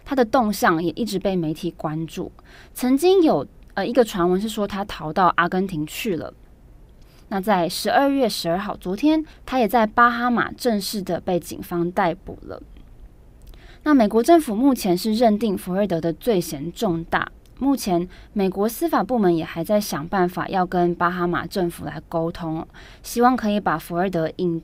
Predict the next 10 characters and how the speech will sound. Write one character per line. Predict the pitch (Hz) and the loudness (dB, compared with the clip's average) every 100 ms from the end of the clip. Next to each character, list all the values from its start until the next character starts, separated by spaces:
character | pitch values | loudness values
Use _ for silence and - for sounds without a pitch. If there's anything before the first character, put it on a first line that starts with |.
| - | -4
渡 | 254 | -4
回 | 214 165 160 | -4 -4 -2
到 | 208 190 | 0 -2
美 | - 170 151 | -2 -4 -4
国 | 160 160 165 | -6 -6 -4
来 | 165 160 | -4 -8
接 | - 180 | -6 -6
受 | 196 | -6
审 | 180 - - - | -8 -8 -10 -12
判。 | - 202 | -10 -10